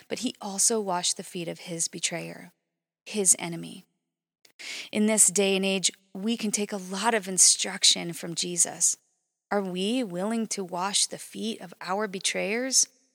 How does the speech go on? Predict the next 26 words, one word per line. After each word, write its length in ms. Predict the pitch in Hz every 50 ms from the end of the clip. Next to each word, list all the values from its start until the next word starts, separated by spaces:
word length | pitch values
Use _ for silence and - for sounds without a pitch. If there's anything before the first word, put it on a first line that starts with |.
| _ _ _ _ _ _ _ _ _ _ _ _ _ _ _ _ -
Only 200 | 240 262 302 294
you 240 | 226 208 233 262 254
can 180 | - 208 190
answer 360 | 180 185 220 247 220 - 190
that 240 | 170 170 165 - -
for 140 | - - 180
yourself. 680 | 175 170 170 165 - - 190 180 160 - - - - - _ _ _ _ _ _ _ _ _ -
Only 320 | 233 240 240 247 262 269
you 640 | 254 226 202 202 226 233 208 175 160 156 156 175 180 - _ _ _ _ _ _
can 160 | - - 196 190
serve 300 | - - 214 208 185 190
anyway. 520 | 190 196 196 175 170 - - - 185 185 _ _ _ _ _ _ _ _ _ _ _ _ - - _ _ _ _ _ _ _ _ _ _ _ _ _ _ _ _
It 80 | - 240
also 300 | 233 240 233 - 247 220
says 340 | 202 - - 208 190 185 196
in 120 | 196 190
this 160 | 190 180 -
passage 480 | - - 190 190 185 - - 208 175 -
that 160 | - - 220
no 100 | 220 233
servant 460 | 220 - - - 247 240 208 202 - -
is 180 | 196 196 -
greater 360 | - - 214 208 208 214 202 185
than 160 | 175 180 180
his 280 | 160 175 196 185 -
master, 520 | 185 180 180 185 - - - - 160 170